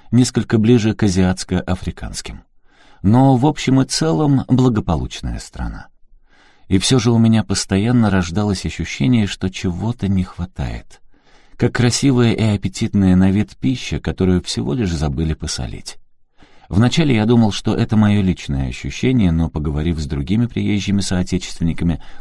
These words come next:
понял, что не я один ощущаю эту странность. Можно было сослаться на недостаток адреналина, который у советских людей выделялся постоянно в связи с необходимостью бороться за элементарное право жить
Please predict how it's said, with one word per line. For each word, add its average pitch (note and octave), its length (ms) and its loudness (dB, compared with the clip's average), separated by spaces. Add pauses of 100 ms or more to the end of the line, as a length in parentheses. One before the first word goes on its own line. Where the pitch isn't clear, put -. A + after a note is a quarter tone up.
понял, C3+ 340 4
что - 220 -2
не G#2+ 180 6
я D#2+ 300 0
один E2+ 480 -2
ощущаю D#2 640 -4
эту - 240 -8
странность. - 760 -12 (560)
Можно C3+ 420 6
было B2 220 4
сослаться G#2+ 640 -2
на G#2 80 4
недостаток F#2+ 640 0
адреналина, F#2 720 2
который E2 340 -4
у D#2 60 -4
советских D2+ 600 -6
людей C#2+ 360 0
выделялся D#2 560 -4
постоянно E2+ 720 0 (260)
в - 80 -6
связи F#2 420 2
с - 120 -4
необходимостью G2+ 720 0
бороться F2+ 460 -2
за F#2+ 200 0 (220)
элементарное G2+ 800 2
право F2+ 300 0
жить F#2+ 260 -2